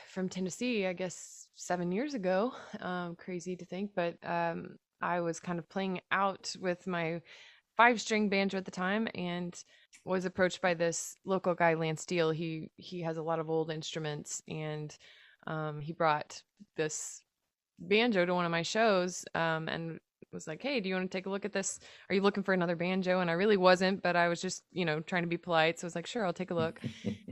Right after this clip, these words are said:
Speaker 1: And I opens up the case, and it's this little old tenor banjo, four string,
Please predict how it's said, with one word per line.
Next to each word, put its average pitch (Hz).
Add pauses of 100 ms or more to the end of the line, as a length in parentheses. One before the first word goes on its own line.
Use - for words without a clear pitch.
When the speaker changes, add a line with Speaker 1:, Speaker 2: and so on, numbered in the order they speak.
(100)
Speaker 1:
And 185
I 175 (220)
opens 233
up 208
the 208
case, 269
and 233
it's 202
this 208
little 214
old 202
tenor 214
banjo, 185
four 196
string, 180